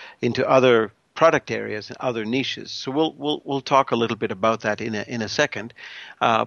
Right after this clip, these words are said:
but let's, let's go to Sandra. So Sandra, you, um, uh, you're a therapist. You're, you, you've qualified, um, and you, you went to Harvard,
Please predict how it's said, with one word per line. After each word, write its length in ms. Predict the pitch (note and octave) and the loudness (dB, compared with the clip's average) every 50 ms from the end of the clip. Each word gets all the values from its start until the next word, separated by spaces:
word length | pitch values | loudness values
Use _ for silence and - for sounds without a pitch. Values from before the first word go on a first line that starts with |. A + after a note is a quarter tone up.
| - _ | 0 _
but 140 | - F#3+ F3+ | 2 4 6
let's, 400 | F#3 G3 F#3+ - - - - - | 6 4 4 2 -6 -8 -2 0
let's 200 | F3 F3+ - - | 0 0 0 0
go 160 | - E3+ D#3+ | 0 2 2
to 120 | C#3 B2 | 2 0
Sandra. 500 | A2+ - E3 D3+ E3+ F3 C3+ A2+ G#2+ - _ _ - - - _ _ | -2 2 2 2 2 2 -2 -6 -10 -12 _ _ -20 -20 -20 _ _
So 160 | - - E3 | -4 -4 -2
Sandra, 460 | - - G3 F#3+ G#3 G3+ G3+ F#3+ F#3 | 2 2 4 4 4 2 2 -2 -2
you, 480 | E3+ E3 E3+ F#3+ G#3 A3 G#3 F#3 D3+ B2+ | -4 -8 -8 -6 -6 -4 -2 0 2 2
um, 300 | A#2+ A2+ G#2+ G#2 G#2 G#2+ _ _ _ _ _ _ - - _ _ _ _ - | 2 2 0 -4 -10 -16 _ _ _ _ _ _ -20 -20 _ _ _ _ -4
uh, 200 | A2+ A2 G#2 - - | -2 -2 -2 -2 -2
you're 220 | C#3 C#3 E3 G3+ | -2 0 2 2
a 80 | G#3+ G3+ | 2 2
therapist. 800 | - - - C#3+ C#3 C#3 C3+ - - C#3+ D#3 - - - - _ | 0 0 2 4 4 4 2 0 -4 -4 -4 -4 -10 -16 -18 _
You're, 200 | B2 A#2+ A#2+ A#2 | -10 -8 -8 -8
you, 460 | A2 A#2 A#2+ A2+ A2+ A2+ A2+ G#2+ G#2 - | -8 -10 -8 -8 -6 -6 -6 -8 -12 -14
you've 360 | - A2 G#2+ G#2+ G#2 G2+ G2 _ _ _ _ _ _ _ _ _ | -12 -10 -10 -10 -10 -14 -18 _ _ _ _ _ _ _ _ _
qualified, 760 | - - C#3+ C#3 C3+ B2 - - A#2+ A#2 A2+ A2+ A#2+ A#2+ - _ - - - - _ _ | 2 4 6 6 6 2 0 2 4 4 4 2 0 -4 -8 _ -20 -20 -20 -20 _ _
um, 640 | - G#2+ G#2 G2+ G2+ G2 G2 G2 F#2+ F#2 F#2+ F#2 F#2 F#2+ - - | 0 2 2 2 2 0 -2 -4 -6 -10 -14 -18 -20 -20 -16 -14
and 140 | A#2 A2+ A2 | -14 -12 -10
you, 180 | A2 A2 G#2+ - - | -10 -12 -12 -12 -14
you 160 | G#2+ G#2+ G2 | -14 -14 -10
went 260 | F#2 A2+ A2+ A#2+ - | -6 -4 -4 -4 -6
to 80 | - G#2+ | -10 -10
Harvard, 500 | - - A2 G#2 G#2 G2 G#2 A#2 A#2 | -6 -4 -2 -2 -2 -2 -4 -8 -10